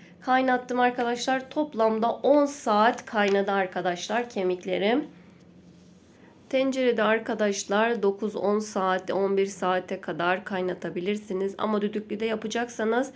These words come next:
iki buçuk, üç saatte, e, pişecektir. Şimdi tenceremi arkadaşlar ocaktan indirdim.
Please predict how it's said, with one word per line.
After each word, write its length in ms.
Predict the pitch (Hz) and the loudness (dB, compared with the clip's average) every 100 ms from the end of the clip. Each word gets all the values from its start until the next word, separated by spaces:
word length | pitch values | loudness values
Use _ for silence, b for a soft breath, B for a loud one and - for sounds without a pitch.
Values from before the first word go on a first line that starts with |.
| B B - | B B -8
iki 260 | 262 285 | -4 -4
buçuk, 340 | 214 214 202 - | -4 -8 -10 -8
üç 140 | 262 | -8
saatte, 720 | - 226 196 196 - 233 254 - - - | -6 -2 0 -2 -2 -2 -2 -6 -20 -10
e, 380 | - 190 190 190 185 - | -6 -4 -4 -6 -8 -10
pişecektir. 800 | 233 240 190 185 - 185 220 - B B _ _ B B B B B B _ _ - - | -4 -2 0 -2 -4 -4 -4 -8 B B _ _ B B B B B B _ _ -20 -20
Şimdi 480 | - 294 269 262 269 | -8 -4 -2 0 0
tenceremi 720 | 285 277 277 262 254 254 254 247 | 0 0 0 0 2 2 2 2
arkadaşlar 720 | 247 240 254 240 240 233 233 | 0 0 0 0 -2 -2 -2
ocaktan 460 | 214 226 220 208 208 | 0 0 -2 -2 -2
indirdim. 1040 | 262 247 202 208 202 196 214 262 - | 0 -2 0 0 0 2 2 0 -4